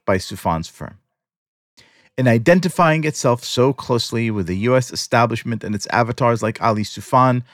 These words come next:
Rosen wrote, "The leadership of the American Jewish community has perhaps made a fundamental error about where the threats to Jewish security lie."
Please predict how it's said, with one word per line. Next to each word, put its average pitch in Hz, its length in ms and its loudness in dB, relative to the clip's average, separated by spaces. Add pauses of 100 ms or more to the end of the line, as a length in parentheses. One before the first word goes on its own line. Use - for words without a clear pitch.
(220)
Rosen 104 400 2
wrote, 95 280 0 (320)
"The 120 100 2
leadership 147 580 0
of 107 120 -4
the 107 80 0
American 120 480 2
Jewish 117 260 -2
community 101 520 -2
has 107 180 -2
perhaps 135 480 -2
made 120 240 0
a 117 140 -4
fundamental 139 800 0
error 104 360 0 (320)
about 101 180 2
where 107 180 2
the 101 120 -4
threats 135 540 0
to 120 100 -4
Jewish 110 340 -4
security 95 540 -4
lie." 71 340 -8